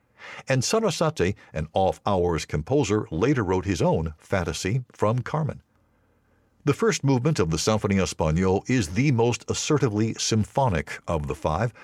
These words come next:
particularly in the way it develops most of its material from the opening fanfare.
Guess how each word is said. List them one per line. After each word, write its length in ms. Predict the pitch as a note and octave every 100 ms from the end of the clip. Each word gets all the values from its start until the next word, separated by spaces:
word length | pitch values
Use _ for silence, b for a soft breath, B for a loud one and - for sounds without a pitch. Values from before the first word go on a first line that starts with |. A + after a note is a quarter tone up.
| B -
particularly 760 | E2+ - G3 - E2+ D#2 A2 -
in 140 | F2+
the 60 | E2
way 200 | G#2 A#2
it 100 | F2+
develops 480 | E2+ G#2 G#2 -
most 320 | - G2+ A#2+ A2
of 80 |
its 140 | F#2 -
material 500 | F2 - F#3 G#2 F#2+
from 220 | - F#2+
the 120 | G2 -
opening 480 | G2 - F2+ F2+ G2+
fanfare. 680 | - - C#3+ C3 - C#2